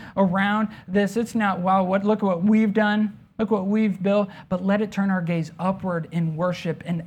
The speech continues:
outward in witness to say, "No, God is at work here." Whatever physical buildings here, these, th-, this is all God's doing. He's guiding us, and here's what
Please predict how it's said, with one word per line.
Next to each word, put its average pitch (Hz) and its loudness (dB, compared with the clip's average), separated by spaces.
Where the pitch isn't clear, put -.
outward 160 -4
in 165 0
witness 160 -4
to 170 -2
say, 165 -2
"No, 165 -4
God 180 2
is 165 0
at 151 -4
work 160 -4
here." 135 -10
Whatever 202 2
physical 202 2
buildings 190 4
here, 190 2
these, 202 0
th-, 208 -8
this 208 -4
is 165 -8
all 175 -2
God's 170 -4
doing. 147 -10
He's 226 2
guiding 175 0
us, 170 -4
and 185 0
here's 196 0
what 175 0